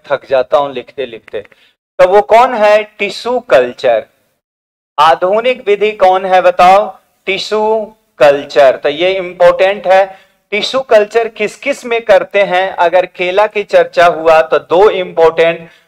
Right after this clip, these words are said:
एक तो बनाना में आप ध्यान रखना कि टिश्यू कल्चर अपनाते हैं। दूसरा कौन है? स्ट्रॉबेरी।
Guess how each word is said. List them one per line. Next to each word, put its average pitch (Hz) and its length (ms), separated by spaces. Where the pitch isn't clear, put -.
एक 196 300
तो 196 120
बनाना 160 540
में 202 160
आप 190 240
ध्यान 175 320
रखना 185 400
कि 190 160
टिश्यू 175 340
कल्चर 175 440
अपनाते 170 520
हैं। 170 380
दूसरा 196 380
कौन 196 320
है? 180 320
स्ट्रॉबेरी। 131 800